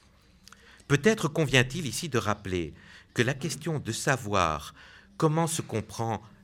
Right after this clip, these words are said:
l'entité juive souveraine elle-même, comment l'État d'Israël, cet État que la conjoncture historique nous a livré, se conçoit lui-même, n'est pas celle à laquelle je tente de répondre.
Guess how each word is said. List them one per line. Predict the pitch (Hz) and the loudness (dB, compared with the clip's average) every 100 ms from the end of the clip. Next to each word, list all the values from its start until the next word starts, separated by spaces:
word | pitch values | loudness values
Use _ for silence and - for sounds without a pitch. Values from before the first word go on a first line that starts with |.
| - | -8
l'entité | 90 143 147 131 131 123 | 2 2 2 -8 -2 -2
juive | - 139 - | -2 -8 -8
souveraine | 127 104 110 117 110 | -8 -6 -2 -2 -2
elle-même, | 90 98 92 82 73 71 - _ _ _ _ _ _ _ | -4 -2 -2 -2 -6 -12 -18 _ _ _ _ _ _ _
comment | - 135 143 | 4 6 6
l'État | 139 147 160 | 4 4 2
d'Israël, | 135 135 117 117 113 104 85 - - - - | 2 -6 2 4 6 4 0 -6 -18 -20 -4
cet | 110 92 | -4 -2
État | 107 147 | -2 0
que | 147 | 2
la | 92 | 0
conjoncture | - 127 120 127 127 131 135 - | 2 0 2 0 -2 -4 -4 -4
historique | 123 - 127 131 131 | -6 2 2 2 -2
nous | 101 107 | -4 0
a | 104 | 0
livré, | 95 98 87 92 85 - - - - | 0 -4 0 0 0 -6 -20 -20 -2
se | - 180 | 4 4
conçoit | - 143 - 135 | 4 2 6 4
lui-même, | 117 107 101 127 165 165 - - - - | 4 0 -2 -2 -4 -10 -16 -20 -18 0
n'est | 110 | 0
pas | 123 - 208 208 - | 2 2 2 2 -6
celle | - - 180 185 - | -8 0 0 0 -2
à | 113 | 0
laquelle | 110 151 156 143 | 0 0 -2 -2
je | 101 | -6
tente | 110 135 143 127 | -4 -4 -4 -2
de | 101 | -2
répondre. | 101 120 113 90 76 | -2 -4 -6 -8 -12